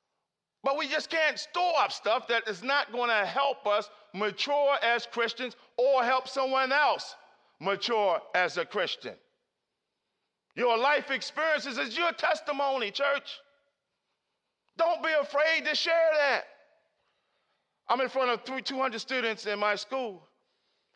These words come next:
and they look at me as this professional athlete, this big guy, and I said, "Well, it wasn't always like this." Came out of high school a hundred seventy-five pounds, soaking wet.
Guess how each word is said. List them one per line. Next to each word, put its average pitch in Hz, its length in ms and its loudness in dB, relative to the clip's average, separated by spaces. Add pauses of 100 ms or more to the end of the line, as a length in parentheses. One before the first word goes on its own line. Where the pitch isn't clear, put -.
(100)
and 190 160 0
they 233 80 0
look 233 240 -2
at 226 200 2
me 226 260 2
as 190 180 2
this 202 180 -4
professional 196 460 -2
athlete, 180 580 0
this 165 140 -6
big 165 280 -4
guy, 156 520 2 (800)
and 135 140 -4
I 165 120 0
said, 165 200 -4
"Well, 165 280 2
it - 20 -4
wasn't 190 320 -2
always 165 580 2
like 160 260 0
this." - 420 -10 (1160)
Came 160 160 -4
out 156 60 0
of 147 60 4
high 170 220 4
school 180 220 -4
a 143 60 0
hundred 160 240 -2
seventy-five 156 480 -4
pounds, 120 520 -6 (1800)
soaking 180 500 -4
wet. 165 220 -2